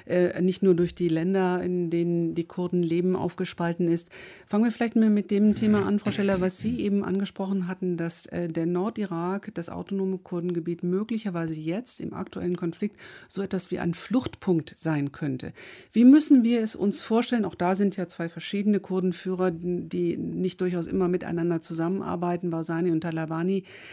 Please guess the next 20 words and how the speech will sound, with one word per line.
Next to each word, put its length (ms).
Wie 140
sind 240
die 80
Strukturen, 680
auch 120
die 100
Verwaltungsstrukturen? 1200
Äh, 320
wäre 680
es 200
möglich, 400
zunächst 420
einmal 380
in 220
der 100
großen 380
Not 240
die 80
Menschen 340
aufzunehmen? 640